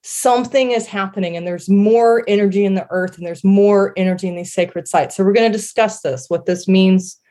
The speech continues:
for us. So today, we're gonna discuss several of the major chakra centers that are alive on the earth. So just the way that we have chakras, the earth also has chakras.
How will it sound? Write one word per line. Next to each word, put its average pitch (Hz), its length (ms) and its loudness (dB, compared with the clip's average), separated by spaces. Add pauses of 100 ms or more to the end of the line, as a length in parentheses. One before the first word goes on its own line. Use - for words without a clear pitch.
(140)
for - 160 -2
us. - 340 -2 (800)
So 240 180 2
today, 240 880 2
we're 226 100 2
gonna 233 160 4
discuss 214 500 0
several 233 440 2
of 202 140 0
the 214 60 2
major 233 440 0
chakra 196 380 -4
centers 175 420 -6
that 185 100 -2
are 185 120 2
alive 175 300 2
on 170 140 -6
the 170 140 -8
earth. 165 260 0
So 180 160 -2
just 226 420 -2
the 269 80 -4
way 262 180 2
that 262 120 0
we 269 140 -4
have 269 240 0
chakras, 262 680 0
the 202 180 -2
earth 202 340 0
also 175 320 -4
has 160 200 -6
chakras. 156 600 -2